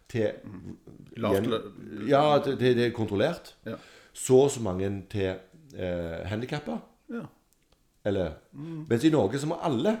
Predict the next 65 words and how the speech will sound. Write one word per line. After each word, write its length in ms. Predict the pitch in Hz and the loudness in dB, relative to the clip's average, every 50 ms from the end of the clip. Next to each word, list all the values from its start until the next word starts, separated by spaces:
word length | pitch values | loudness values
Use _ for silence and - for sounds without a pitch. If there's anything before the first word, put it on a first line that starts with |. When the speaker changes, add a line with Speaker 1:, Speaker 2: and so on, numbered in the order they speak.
| - - | -6 -4
Speaker 1:
leiligheter 380 | - 123 95 95 110 107 110 107 | -4 -2 0 0 0 0 0 -2
være 120 | 101 95 | -2 -4
handicap 360 | 104 95 92 92 - 98 87 - - - - | -4 -6 -6 -6 -8 -8 -10 -10 -14 -14 -10
Speaker 2:
Ja, 60 | 131 | -8
ja. 60 | 143 | -6
Speaker 1:
tilpasset. 400 | 208 143 110 87 85 - 80 67 - - _ | -6 -4 -4 -6 -6 -6 -10 -12 -14 -16 _
Speaker 2:
Mm. 220 | - 127 117 101 90 - - - _ - | -12 -12 -12 -12 -14 -16 -20 -20 _ -4
Speaker 1:
Men 80 | 104 | -2
det 100 | 123 143 | 0 0
de 60 | 175 | 0
sier, 260 | 180 - 139 139 151 151 | 0 0 0 0 2 2
nei, 220 | 151 175 220 233 - - - - _ _ - | 0 0 -2 -2 -6 -12 -18 -20 _ _ -10
hvis 120 | - 147 143 | -8 -4 0
du 100 | 165 175 | 0 0
ikke 100 | 156 147 | 2 2
blir 100 | 160 147 | 0 0
handicapper 420 | 147 165 185 190 - 175 - - | 0 -2 -2 -4 -6 -6 -4 -2
da, 100 | 107 90 87 - - - _ | -2 -2 -4 -6 -12 -20 _
så 120 | - - 147 | -8 -8 -6
flytter 360 | - - 131 - - 135 147 | -6 -6 -8 -8 -8 -12 -12
du, 180 | 139 - - - | -12 -14 -10 -4
for 80 | 117 | 2
det 80 | 120 127 | 2 4
er 40 | 123 | 4
alltid 260 | 120 107 - - 165 | 4 0 -2 -2 0
Speaker 2:
Så 40 | 151 | 0
Speaker 1:
gjennomtrekk. 240 | 131 127 135 120 151 | 2 2 2 2 2
Speaker 2:
flytter 160 | - - 135 | 0 0 2
du 160 | 123 123 120 | 4 4 2
ned, 340 | 110 107 107 110 117 131 135 | 2 2 2 2 2 2 2
Speaker 1:
Så 60 | 135 123 | 2 2
Speaker 2:
eller 120 | 113 - - | 2 2 2
Speaker 1:
flytter 180 | 110 - 226 | 2 2 2
du, 60 | 208 123 | 2 4
Speaker 2:
inn. 60 | 113 | 6
Speaker 1:
eller 140 | 113 - 170 165 151 123 | 8 8 8 6 6 4
ned, 260 | 135 135 147 156 151 | 4 4 4 4 4
eller 160 | 156 143 113 | 4 4 4
bort, 260 | 110 123 120 - - 131 | 4 2 2 0 0 0
eller 140 | 117 110 | 2 2
whatever. 300 | 104 107 110 139 170 160 | 2 2 4 4 4 4
Speaker 2:
Ja, 200 | 185 175 131 131 139 - - - - - - - - - | 4 4 2 0 -2 -6 -12 -16 -18 -18 -20 -18 -8 -6
ja. 120 | 160 165 151 - | -6 -6 -2 0
Speaker 1:
Men, 120 | 143 143 143 - - - - - - | 0 0 0 0 -4 -10 -12 -10 -6
og 100 | - 147 | 0 4
det 80 | 156 196 | 6 6
er 80 | 220 220 | 6 6
jo 60 | 156 | 4
noe 100 | 123 117 | 4 4
vi 120 | 113 117 117 117 - - - | 4 2 2 0 -4 -10 -16
sliter 360 | - - - 143 139 139 110 | -10 -2 0 2 2 2 0
med. 160 | 92 80 85 95 - | -2 -4 -4 -4 -4
Vi 80 | - - | -4 -2
skal 140 | - 160 135 | -2 -2 -2
bygge 300 | 120 113 117 127 131 135 - - | -2 2 4 4 4 4 0 -2
effektivt, 500 | 143 135 147 151 147 151 143 - - - - | -2 -2 -2 -4 -4 -4 -6 -6 -8 -10 -8
mhm. 360 | 120 135 127 147 202 247 214 - - - _ | -6 -4 -4 -4 -4 -4 -6 -10 -16 -20 _
Speaker 2:
Mm. 340 | - - 131 135 127 120 117 | -10 -6 -4 -4 -4 -2 -2
Speaker 1:
Og 60 | 107 | -4
så, 60 | 95 92 | -2 -2
men 160 | 131 131 131 107 | -2 -4 -4 -4
alt 260 | 151 165 175 175 - - | -4 -4 -4 -4 -8 -10
skal 160 | - - 113 | -6 -2 2
være 180 | 113 113 113 113 | 2 2 2 2
rullestolsirkel. 640 | 110 98 92 92 - 107 - - 90 80 - - - | 0 -2 -2 -4 -6 -8 -8 -8 -10 -10 -10 -12 -14